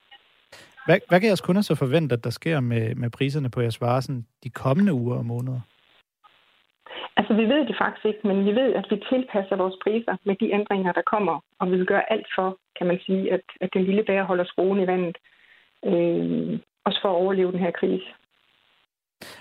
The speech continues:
Speaker 1: Og så, øh, skal vi kalde det en million kroner spørgsmål. Hvad gør I så, når,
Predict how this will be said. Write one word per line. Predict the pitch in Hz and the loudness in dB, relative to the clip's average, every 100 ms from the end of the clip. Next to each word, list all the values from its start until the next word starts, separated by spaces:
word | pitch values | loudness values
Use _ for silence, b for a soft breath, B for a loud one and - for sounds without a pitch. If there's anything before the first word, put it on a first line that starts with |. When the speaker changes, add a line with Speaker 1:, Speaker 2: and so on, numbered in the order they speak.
| B | B
Speaker 1:
Og | 135 | -2
så, | - 139 139 139 127 | 2 6 8 8 6
øh, | 120 113 131 101 135 135 | 4 2 -2 -6 -8 -10
skal | - 123 | -8 -6
vi | |
kalde | 120 127 | 0 2
det | 127 | 4
en | 123 | 2
million | 127 156 147 | 2 4 2
kroner | 123 127 | 2 0
spørgsmål. | 123 131 123 131 123 | 2 2 4 4 4
Hvad | 135 | 4
gør | 185 | 6
I | 170 | 6
så, | 151 151 156 | 4 2 2
når, | 151 127 110 | 4 2 2